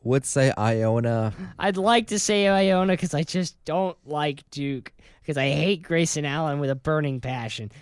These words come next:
Speaker 2: But they're gonna win this game.
Speaker 1: Iona.
Speaker 2: <laughs> No.
Speaker 1: They won off experience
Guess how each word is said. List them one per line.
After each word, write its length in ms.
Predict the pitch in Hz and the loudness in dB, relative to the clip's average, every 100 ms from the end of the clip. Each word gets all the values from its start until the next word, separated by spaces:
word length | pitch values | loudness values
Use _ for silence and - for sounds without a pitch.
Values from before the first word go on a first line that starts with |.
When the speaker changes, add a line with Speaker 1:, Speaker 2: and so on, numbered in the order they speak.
| _ | _
Speaker 2:
But 120 | 190 | 0
they're 160 | 208 233 | 2 4
gonna 180 | 214 190 | 4 4
win 200 | 180 175 | 4 4
this 200 | 151 - | 2 2
game. 300 | 135 104 92 | 0 0 0
Speaker 1:
Iona. 420 | 113 104 104 92 - - - - - - - - | 0 0 -2 -6 -10 -20 -20 -20 -20 -20 -14 -10
Speaker 2:
<laughs> 520 | 196 - 262 254 - | -10 -12 -16 -14 -4
No. 260 | 156 101 - _ - 156 | -2 -2 -6 _ -14 -4
Speaker 1:
They 180 | 160 160 | 2 2
won 300 | 139 175 190 | 4 2 4
off 260 | 180 165 156 | 2 0 -4
experience 920 | 151 - 160 160 135 110 101 - | -10 -6 -4 0 0 -2 -4 -10